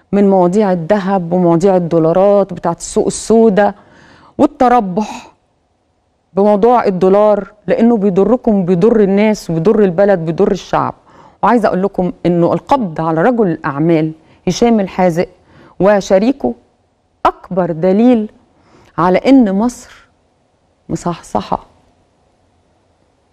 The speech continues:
مصحصحة، وما بتسيبش حقها ولا بتفوت لها فوتة.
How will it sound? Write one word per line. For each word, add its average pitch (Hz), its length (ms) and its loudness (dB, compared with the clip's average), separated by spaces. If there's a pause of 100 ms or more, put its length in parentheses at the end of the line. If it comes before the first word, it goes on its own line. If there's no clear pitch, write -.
(200)
مصحصحة، 220 760 -2 (1400)
وما 202 140 2
بتسيبش 202 540 -8
حقها 196 580 -6 (1500)
ولا 247 280 4
بتفوت 180 580 -4
لها 247 260 2
فوتة. 233 480 0